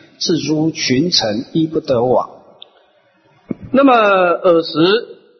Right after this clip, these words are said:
Speaker 2: 啊，就是在我们前面说的一时啊，就是佛陀说法因缘成熟的时候啊，那当时是怎么回事呢？在这个摩羯陀国的首都啊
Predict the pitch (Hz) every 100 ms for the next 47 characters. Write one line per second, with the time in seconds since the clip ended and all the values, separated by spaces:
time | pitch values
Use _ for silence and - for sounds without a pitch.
0 | _ _ - 131 120 160 156 160 139 123
1 | 123 131 139 147 139 139 127 - - -
2 | 139 127 143 - _ _ - - 117 135
3 | 117 - - 170 175 147 - - 254 226
4 | 160 127 226 165 175 - 156 220 240 131
5 | 123 135 - 143 190 226 156 - - _
6 | _ _ _ _ - 160 294 302 302 302
7 | 190 220 151 151 160 208 226 196 190 -
8 | - - _ - 202 170 185 165 151 131
9 | - _ _ _ - 160 240 240 233 196
10 | 226 156 165 - - 123 123 269 240 147